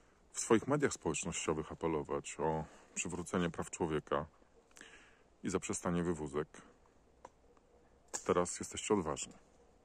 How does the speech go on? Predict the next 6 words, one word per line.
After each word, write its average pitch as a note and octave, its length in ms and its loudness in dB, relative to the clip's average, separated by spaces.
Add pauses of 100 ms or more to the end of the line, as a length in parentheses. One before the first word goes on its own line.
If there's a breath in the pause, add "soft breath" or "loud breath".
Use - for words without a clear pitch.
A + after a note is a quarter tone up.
(1080)
Nie A#2 100 6
oddaję F2+ 500 6
swoich - 300 -2
materiałów, D#2 600 0
swojej D2 300 -4
pracy E2+ 460 2